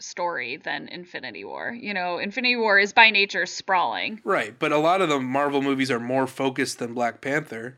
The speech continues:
Speaker 1: Really?
Speaker 2: Yeah, I'd say Iron Man one is an
Speaker 1: Okay.
Speaker 2: incredibly focused story.
Speaker 1: That's true,
Speaker 2: Tell,
Speaker 1: but I
Speaker 2: wants to tell you one thing,
Speaker 1: <laughs>
Speaker 2: and that thing is that guns belong to the smart guy,
Speaker 1: <laughs>
Speaker 2: and that's where they belong.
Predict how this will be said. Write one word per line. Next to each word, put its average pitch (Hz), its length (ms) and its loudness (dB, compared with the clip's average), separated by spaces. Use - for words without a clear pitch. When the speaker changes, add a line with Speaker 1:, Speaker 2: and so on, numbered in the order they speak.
Speaker 1:
Really? 208 480 0
Speaker 2:
Yeah, 165 280 0
I'd 127 140 -4
say 143 140 0
Iron 147 380 2
Man 139 240 2
one 127 400 0
is 117 160 -8
an 120 180 -8
Speaker 1:
Okay. 285 120 6
Speaker 2:
incredibly 151 440 4
focused 139 840 -2
story. 113 640 -4
Speaker 1:
That's 415 260 6
true, 196 260 0
Speaker 2:
Tell, 233 140 2
Speaker 1:
but - 60 8
I 254 40 8
Speaker 2:
wants 254 160 4
to 131 80 -8
tell 131 240 0
you 113 140 -2
one 165 300 2
thing, 156 420 0
Speaker 1:
<laughs> - 340 -8
Speaker 2:
and 127 100 -2
that 147 160 0
thing 160 300 2
is 147 220 2
that 123 220 -2
guns 180 520 2
belong 160 640 4
to 175 120 -2
the 156 120 2
smart - 640 0
guy, 113 440 0
Speaker 1:
<laughs> 233 580 -6
Speaker 2:
and 123 100 -4
that's 147 220 0
where 156 120 4
they 160 100 4
belong. 135 600 2